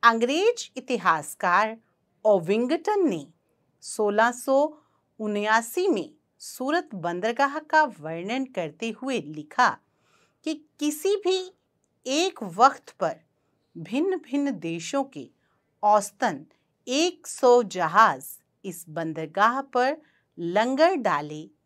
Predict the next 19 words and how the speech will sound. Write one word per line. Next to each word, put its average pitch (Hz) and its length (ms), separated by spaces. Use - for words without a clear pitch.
देखे 214 320
जा 131 200
सकते 131 440
थे। - 100
सूरत 180 560
में 196 420
ऐसी 285 500
अनेक 311 440
दुकानें 165 480
थीं 190 360
जो 190 160
सूती 180 440
कपड़ा, 175 560
थोक - 520
और 214 160
फुटकर 302 560
कीमतों 175 540
पर 190 380
कपड़ा 170 460